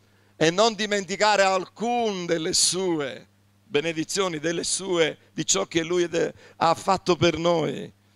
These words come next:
Non dimenticare niente, perché quel fatto che non dimentichi produce fede nella tua vita e produce attesa, speranza, e, e questo ci dà tanta forza.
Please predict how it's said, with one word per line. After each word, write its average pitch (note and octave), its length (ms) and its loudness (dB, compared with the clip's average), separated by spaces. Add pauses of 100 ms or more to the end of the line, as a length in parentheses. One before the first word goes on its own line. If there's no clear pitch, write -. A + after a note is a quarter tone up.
Non B2 200 0
dimenticare G3 680 0
niente, F#3+ 560 0 (320)
perché F3 320 2
quel E3+ 160 2
fatto A3 320 2
che F#3 120 2
non F#3+ 200 0
dimentichi F#3+ 680 0
produce F3 580 -2
fede G3+ 380 0
nella F3 240 -2
tua F3+ 200 -4
vita D3 480 -6 (600)
e D#3+ 160 2
produce F3+ 460 -4
attesa, G3 640 -2
speranza, F3 880 -2 (760)
e, D3+ 220 -4 (100)
e - 200 -4
questo F3+ 560 2
ci E3+ 140 -4
dà D#3 120 0
tanta E3+ 380 0
forza. - 600 -4